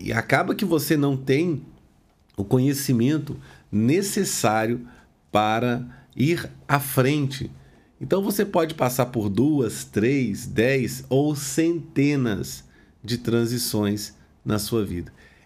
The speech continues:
Eu acredito que quanto mais transições e quanto maiores forem as transições,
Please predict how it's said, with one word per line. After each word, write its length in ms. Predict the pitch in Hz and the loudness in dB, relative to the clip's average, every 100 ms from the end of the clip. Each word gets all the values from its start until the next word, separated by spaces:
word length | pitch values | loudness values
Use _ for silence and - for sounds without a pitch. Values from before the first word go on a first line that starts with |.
| _ | _
Eu 140 | 170 202 | 2 2
acredito 560 | 202 147 123 139 135 | 0 0 0 0 -2
que 380 | - 123 117 - - _ - - | -2 0 0 -4 -12 _ -20 -2
quanto 300 | 185 185 170 | 0 2 2
mais 760 | 135 131 131 127 - - - _ _ _ _ | 2 2 0 -2 -6 -10 -12 _ _ _ _
transições 1000 | 127 131 123 110 - 123 135 113 - - - _ - | 0 2 0 -2 0 2 2 -2 -6 -14 -20 _ -6
e 80 | 110 | -4
quanto 360 | - 139 131 | 0 0 2
maiores 640 | 120 113 123 135 120 104 | 0 2 2 2 0 -4
forem 680 | - - - 135 151 127 104 | -10 -14 0 2 2 2 0
as 160 | 101 - | -2 -2
transições, 800 | 104 98 98 - 127 120 107 | -2 -2 -4 -2 0 0 -4